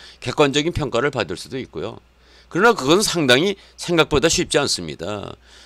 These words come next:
왜냐하면 영어의 영역이라고 하는 것은 듣기, 말하기, 쓰기, 읽기 여러 가지가 있습니다. 그래서 이런 것은 뭐 학원 선생님들이 도움을 받는다든가 학교 선생님들의 어떤 도움, 선배들, 또 친구들,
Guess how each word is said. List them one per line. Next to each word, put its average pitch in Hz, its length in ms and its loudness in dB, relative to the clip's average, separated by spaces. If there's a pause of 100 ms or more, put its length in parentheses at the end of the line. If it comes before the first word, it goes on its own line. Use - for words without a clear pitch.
왜냐하면 180 420 6
영어의 147 320 8
영역이라고 127 580 4
하는 110 160 2
것은 120 360 -4 (420)
듣기, 90 520 0
말하기, 117 500 4
쓰기, 165 420 0
읽기 135 460 4 (180)
여러 151 180 6
가지가 180 280 4
있습니다. 135 580 -4 (1500)
그래서 208 240 0
이런 175 240 6
것은 151 580 4 (360)
뭐 131 340 6
학원 135 360 0
선생님들이 117 540 0
도움을 107 280 2
받는다든가 87 800 0 (240)
학교 135 280 -2
선생님들의 104 600 -2
어떤 92 240 -2
도움, 76 320 -4 (320)
선배들, 156 600 4 (220)
또 - 100 -4
친구들, 160 580 6